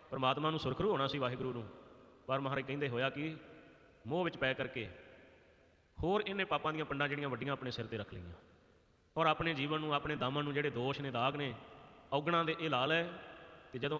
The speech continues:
ਔਗਣੇ ਆਰਾ ਦੋਸ਼ਾਂ ਦੇ ਸਹਿਤ ਪਾਪੀ ਵਿਅਕਤੀ ਪਰਮਾਤਮਾ ਦੇ ਘਰ ਜਾਂਦਾ ਏ, ਉਹਨੂੰ ਵਾਹਿਗੁਰੂ ਦੇ ਘਰ ਵਿੱਚ ਜਗ੍ਹਾ ਨਹੀਂ ਨਸੀਬ ਹੁੰਦੀ।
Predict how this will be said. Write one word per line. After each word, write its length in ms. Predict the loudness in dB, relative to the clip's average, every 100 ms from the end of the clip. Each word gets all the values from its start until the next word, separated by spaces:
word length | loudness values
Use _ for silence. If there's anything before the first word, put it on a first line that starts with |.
| -2
ਔਗਣੇ 260 | 0 2
ਆਰਾ 220 | 2 2
ਦੋਸ਼ਾਂ 320 | 2 0 0 0
ਦੇ 80 |
ਸਹਿਤ 280 | 0 0 -2
ਪਾਪੀ 280 | 0 0 0
ਵਿਅਕਤੀ 280 | 0 0 -2
ਪਰਮਾਤਮਾ 400 | -2 0 0 -2
ਦੇ 80 | -2
ਘਰ 160 | -2
ਜਾਂਦਾ 300 | -2 0 0
ਏ, 100 | 0 -6 -14 -20 -20 -20 -8
ਉਹਨੂੰ 180 | -4 0
ਵਾਹਿਗੁਰੂ 300 | 2 2 -2
ਦੇ 100 | -4
ਘਰ 140 | -4
ਵਿੱਚ 140 | -4 -2
ਜਗ੍ਹਾ 200 | 2 2
ਨਹੀਂ 100 | 2
ਨਸੀਬ 240 | -4 -6
ਹੁੰਦੀ। 200 | -8 -14